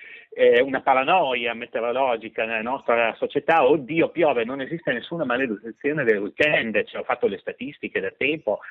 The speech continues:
Sabato e la domenica non piove mediamente più che negli altri giorni, anzi, talvolta anche, anche meno. Magari lo avvertiamo di più.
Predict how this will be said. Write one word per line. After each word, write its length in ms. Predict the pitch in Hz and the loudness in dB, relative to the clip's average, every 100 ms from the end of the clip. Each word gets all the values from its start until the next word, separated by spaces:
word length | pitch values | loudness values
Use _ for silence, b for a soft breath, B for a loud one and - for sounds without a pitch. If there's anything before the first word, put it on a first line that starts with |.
| B _ _ | B _ _
Sabato 320 | 156 151 139 120 | -4 0 2 2
e 60 | |
la 100 | 117 | 2
domenica 440 | 113 139 175 - 117 | 0 -2 -6 -6 -6
non 180 | 107 | -6
piove 400 | - 165 123 104 | 0 2 4 2
mediamente 560 | 101 101 107 107 104 - | -4 -4 -4 -4 -6 -8
più 180 | - 104 | -6 -6
che 100 | 101 | -6
negli 220 | 98 104 | -4 -4
altri 300 | 101 98 101 | -6 -6 -4
giorni, 440 | 110 98 98 113 - | 2 2 2 -4 -4
anzi, 500 | 147 98 - - - | -4 -4 -8 -12 -6
talvolta 500 | 104 110 127 135 117 | -6 0 0 0 -4
anche, 400 | 107 110 104 - B B B | -6 -2 0 -2 B B B
anche 300 | 110 113 117 | -6 0 0
meno. 240 | 113 98 | 0 0
Magari 380 | 113 120 180 190 | -2 2 4 4
lo 100 | 127 | 2
avvertiamo 480 | 117 113 139 117 113 | 0 -6 -8 -8 -8
di 180 | 113 - | -10 -10
più. 220 | 101 | -8